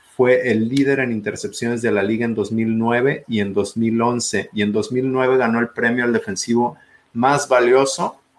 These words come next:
y ganó el Super Bowl con Green Bay. En dos mil trece regresó, ya hablabas de eso, jugó tres temporadas más con Raiders y se retiró en dos mil quince.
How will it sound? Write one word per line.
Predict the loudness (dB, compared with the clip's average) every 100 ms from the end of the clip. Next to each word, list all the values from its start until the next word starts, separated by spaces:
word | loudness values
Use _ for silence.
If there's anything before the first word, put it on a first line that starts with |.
| -4
y |
ganó | -2 0
el | -4
Super | -8 -6 -2
Bowl | -2 0 2 2 -2
con | -10 -4
Green | -2 -2
Bay. | -2 -6 -8 _ _ _ _ _ _
En | -4
dos | -2 0
mil | 0 0 0
trece | 2 2 2
regresó, | 2 2 2 2 2 0 -4 _ _ _ _ -4
ya | 0
hablabas | 2 2 2 0
de |
eso, | -2 0 -4 -4 _ _ _ _ _ _ -16
jugó | -2 0 0
tres | -2 -4
temporadas | -4 -2 0 2 2 0
más | 0 -2
con | -2 -4
Raiders | 0 0 0 -4
y | -6
se | -6
retiró | -6 -6 -4 -2 -2
en |
dos | -2 -4
mil | -4 -6
quince. | -4 -6 -4 -6 -8